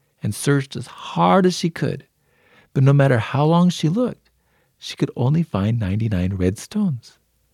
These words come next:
She prayed to the god again, who reappeared.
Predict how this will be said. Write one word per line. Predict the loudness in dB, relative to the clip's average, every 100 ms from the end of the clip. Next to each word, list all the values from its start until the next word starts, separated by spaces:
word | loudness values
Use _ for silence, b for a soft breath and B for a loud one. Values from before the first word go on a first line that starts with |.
| _ _ _ _ _
She | -4 -4
prayed | 0 0 2
to | 2
the |
god | 2 2 0
again, | 0 0 0 -2 -4 _ _
who | -2 2
reappeared. | 4 2 0 -2 -4 -4